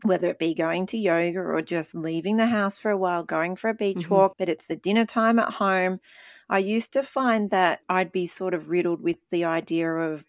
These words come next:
Speaker 1: guilt, like the, the thing that I should actually be home spending time with the kids, or this is a really crucial time that I need to help because it's a little bit chaotic, and just leaving my husband with it all isn't fair. I had all those things going on.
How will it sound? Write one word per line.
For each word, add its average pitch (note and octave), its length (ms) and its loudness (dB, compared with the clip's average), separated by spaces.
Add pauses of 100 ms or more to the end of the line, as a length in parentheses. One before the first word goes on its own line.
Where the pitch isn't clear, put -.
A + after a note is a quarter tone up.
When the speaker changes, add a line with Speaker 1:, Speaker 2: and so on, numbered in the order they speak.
(100)
Speaker 1:
guilt, - 420 0
like G#3 360 2
the, G#3 280 0
the G3+ 140 0
thing G#3 360 -2
that G3+ 260 4
I G3 100 2
should A3 320 -2
actually G#3 380 -2
be F#3 160 0
home F#3 320 -2
spending F3 360 -4
time F3 360 -4
with E3+ 160 -10
the E3+ 80 -4
kids, D3+ 500 -4
or D#3+ 80 2
this F3 220 -4
is F#3 120 -2
a F#3 120 2
really F#3 260 2
crucial F#3 460 -2
time F3+ 480 -2 (460)
that F3+ 120 2
I F#3 120 6
need F3+ 240 2
to E3+ 100 2
help F3+ 320 2
because E3+ 240 -4
it's - 100 -12
a E3+ 60 -6
little E3+ 240 -6
bit F3+ 220 -4
chaotic, E3+ 520 -4
and E3+ 100 -6
just E3 120 -10
leaving F3+ 400 -2
my F3 100 -2
husband F3+ 400 -2
with E3+ 160 -8
it E3+ 100 -2
all F3 200 2
isn't - 320 -6
fair. E3 380 2
I - 20 2
had G3+ 180 0
all B3+ 160 2
those C4+ 280 2
things G3 280 -2
going D#3 240 -2
on. F#2 120 -6